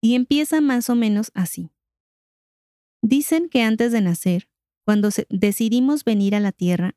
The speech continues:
a vivir la experiencia humana, realizamos pactos entre conciencias amigas. Algunas de estas almas se encontrarán desde su nacimiento, como la familia, esa gente tan próxima.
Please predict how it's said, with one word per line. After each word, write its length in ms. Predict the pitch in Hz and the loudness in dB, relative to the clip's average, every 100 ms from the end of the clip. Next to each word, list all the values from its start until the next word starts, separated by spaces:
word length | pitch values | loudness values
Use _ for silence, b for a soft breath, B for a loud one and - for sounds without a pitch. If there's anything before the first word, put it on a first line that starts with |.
| - | -2
a 100 | 190 | 0
vivir 340 | 190 190 202 | 0 0 0
la 120 | 214 | 0
experiencia 680 | 226 - 196 185 185 180 214 | -2 -4 -2 0 0 0 0
humana, 400 | 208 175 170 196 _ _ _ _ - | 2 0 0 -4 _ _ _ _ -4
realizamos 680 | 202 202 214 220 233 247 277 | 0 2 2 0 0 0 -2
pactos 680 | - 240 - - 285 - - _ _ _ _ _ _ _ | -4 -4 -4 -4 -2 -4 -12 _ _ _ _ _ _ _
entre 300 | - 214 214 | 0 0 0
conciencias 760 | 208 208 202 220 214 220 240 262 | 0 0 0 0 0 0 -2 -2
amigas. 640 | - 190 180 170 165 - - _ _ _ _ _ _ _ _ _ _ _ - | -2 0 2 0 -4 -8 -20 _ _ _ _ _ _ _ _ _ _ _ -2
Algunas 420 | 233 247 302 339 | 0 2 2 2
de 160 | 277 247 | 0 0
estas 320 | - 262 - | 0 -2 0
almas 460 | 220 202 196 208 - | 0 0 0 -4 -10
se 160 | - | -4
encontrarán 600 | 214 202 214 208 214 220 | -2 0 0 0 0 2
desde 220 | 240 254 254 | 0 0 -2
su 160 | - | 0
nacimiento, 720 | 196 185 190 185 185 170 175 - _ _ _ | 0 0 0 0 0 -2 -6 -8 _ _ _
como 220 | - 190 | -2 0
la 120 | 185 | 0
familia, 520 | 175 190 185 175 170 _ _ _ _ _ _ _ _ _ | 0 0 2 0 -2 _ _ _ _ _ _ _ _ _
esa 280 | - 220 247 | -2 0 0
gente 280 | 226 214 226 | 0 0 -2
tan 180 | 214 180 | -2 -2
próxima. 560 | 170 170 - 165 165 | -2 -2 -4 -4 -4